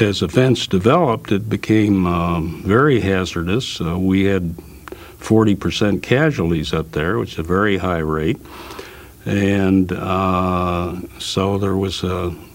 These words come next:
an air of, <clears throat> air of desperation that also, uh, went with the exhilaration. And, uh, it was a,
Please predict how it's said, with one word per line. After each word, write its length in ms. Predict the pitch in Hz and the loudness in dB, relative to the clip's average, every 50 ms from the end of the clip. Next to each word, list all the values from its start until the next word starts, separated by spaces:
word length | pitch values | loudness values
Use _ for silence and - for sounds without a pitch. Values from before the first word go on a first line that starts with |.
| - 247 - - - 123 | -12 -12 -12 -12 -10 -8
an 240 | 110 95 92 101 110 | -6 -6 -6 -4 -4
air 320 | 110 123 120 113 107 104 | -2 0 0 0 0 -2
of, 140 | 92 92 - - | -4 -6 -4 2
<clears throat> 40 | - | 4
air 560 | 165 220 165 - 104 - - 123 120 117 113 | 6 8 8 6 4 4 4 4 4 4 4
of 160 | 113 101 87 82 | 2 0 -2 0
desperation 1000 | - 117 113 - - - - 92 90 107 139 180 185 - - - 98 101 98 104 | 2 2 2 0 -2 -4 -2 0 2 2 2 2 2 2 0 -2 0 0 0 0
that 140 | - 95 95 | -2 0 0
also, 720 | 104 110 123 120 - - 107 101 98 101 98 98 95 95 | 0 0 0 -2 -2 -2 0 0 0 0 0 0 0 -2
uh, 240 | 95 92 90 92 98 - - - - - - - - - - - - - - - - - - | -2 -2 -2 -4 -6 -8 -12 -18 -18 -18 -16 -16 -16 -16 -16 -16 -16 -18 -18 -18 -8 0 4
went 240 | 101 110 113 110 - | 6 6 6 6 4
with 240 | 92 101 98 - - | 2 2 2 0 0
the 180 | 101 92 87 | 0 2 2
exhilaration. 1080 | 87 90 92 98 110 117 113 107 98 98 110 151 190 185 - - 107 - - - - - - - | 2 0 0 2 2 4 4 4 4 4 4 4 4 2 2 0 -4 -6 -6 -10 -14 -12 -10 -6
And, 460 | - 101 95 92 92 92 92 95 92 | -4 -4 -2 -2 -2 -2 -2 -2 -2
uh, 40 | 92 | -2
it 260 | 90 87 95 104 101 | -4 -2 -2 -2 -2
was 260 | 98 101 98 90 - - | -2 -2 -2 -2 -2 -2
a, 260 | 90 90 92 92 | -2 -2 -2 -4